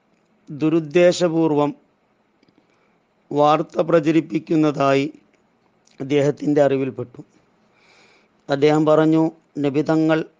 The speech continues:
പറയുന്നത് ഞാൻ കേട്ടു, ദുരുപദിഷ്-, ദുരുപദിഷ്ടമായ വാർത്ത പരത്തുന്ന ഏഷണിക്കാരൻ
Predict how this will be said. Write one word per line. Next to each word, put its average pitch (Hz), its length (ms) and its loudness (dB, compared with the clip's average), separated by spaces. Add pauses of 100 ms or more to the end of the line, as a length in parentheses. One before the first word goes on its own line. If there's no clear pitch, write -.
(420)
പറയുന്നത് 147 540 0
ഞാൻ 143 240 -4 (100)
കേട്ടു, 123 320 -12 (1500)
ദുരുപദിഷ്-, 156 680 0 (260)
ദുരുപദിഷ്ടമായ 156 1800 -2 (100)
വാർത്ത 131 500 -4 (1600)
പരത്തുന്ന 160 520 0
ഏഷണിക്കാരൻ 151 1000 0